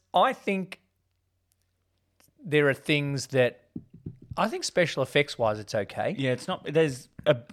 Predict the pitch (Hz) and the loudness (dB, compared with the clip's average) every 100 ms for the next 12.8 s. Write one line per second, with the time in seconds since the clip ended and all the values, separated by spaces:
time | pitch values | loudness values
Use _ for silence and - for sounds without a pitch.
0 | - - - 127 113 101 110 92 - - | -14 -6 0 0 0 -4 -6 -12 -14 0
1 | 165 208 - 202 196 160 156 139 - 147 | 2 4 0 -4 0 2 4 2 -2 -4
2 | 143 147 127 - 135 131 127 - - 117 | -2 0 -2 2 2 2 0 -4 2 4
3 | 117 113 110 127 110 117 110 110 - 117 | 4 0 -6 -2 -2 -2 -4 -8 -2 -2
4 | 110 - 107 - - 110 _ - 117 113 | -2 -8 -12 -12 -16 -18 _ -6 -2 -2
5 | 110 107 101 104 113 - - 101 98 - | -4 -2 0 0 -4 -12 -6 -4 -4 -6
6 | 107 104 101 107 101 98 110 - - - | -12 -12 -10 -10 -10 -8 -8 -10 -20 -20
7 | _ _ 110 110 110 98 101 - 107 101 | _ _ -18 -14 -12 -12 -12 -12 -10 -12
8 | - 101 - 110 180 - 110 120 64 - | -12 -14 -12 -10 -12 -10 -2 -2 -2 -8
9 | _ _ _ _ _ _ _ _ _ _ | _ _ _ _ _ _ _ _ _ _
10 | _ _ - 127 117 139 139 - - - | _ _ -16 -10 -4 -2 -4 -10 -16 -20
11 | - _ _ _ _ _ _ _ - - | -20 _ _ _ _ _ _ _ -14 -2
12 | 131 120 117 117 110 113 - | -2 0 -4 -4 -4 -6 -10